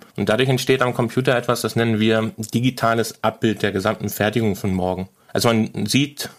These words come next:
wirklich die gesamte Linie, sprich das Auto, einzelne Bauteile, die Fertigungsumgebung, aber auch die Werkzeuge, die der Mitarbeiter später benötigt. Das ist dann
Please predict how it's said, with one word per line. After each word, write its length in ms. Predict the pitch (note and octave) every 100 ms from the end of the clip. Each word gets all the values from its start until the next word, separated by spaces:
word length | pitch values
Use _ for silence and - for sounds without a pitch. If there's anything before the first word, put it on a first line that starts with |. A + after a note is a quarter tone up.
| -
wirklich 380 | A2+ B2+ C3+ C3
die 120 | A2
gesamte 460 | G#2+ A2+ D#3 - C#3+
Linie, 440 | C3 D#3+ F3 F#3+ - -
sprich 220 | - A2
das 180 | G#2 -
Auto, 540 | C3 C#3 C#3 C3+ C3 - - - -
einzelne 360 | A2 - A2
Bauteile, 840 | G2+ A#2+ B2+ - A#2 A2+ A2 G#2+ G2+ -
die 160 | A2+ A2+
Fertigungsumgebung, 840 | - C3 C#3 C3 A#2 A#2 A#2+ A#2+
aber 140 | G2+ A2
auch 100 | -
die 120 | G#2+
Werkzeuge, 540 | A2 - - A2 G2 - -
die 80 | A2
der 120 | G#2+
Mitarbeiter 500 | G2+ G2 F#2+ G2 G2
später 340 | - G#2+ G2
benötigt. 540 | F#2 F#2+ F#2+ F#2+ F#2 - _ _ -
Das 180 | A3 -
ist 120 | -
dann 200 | G#2+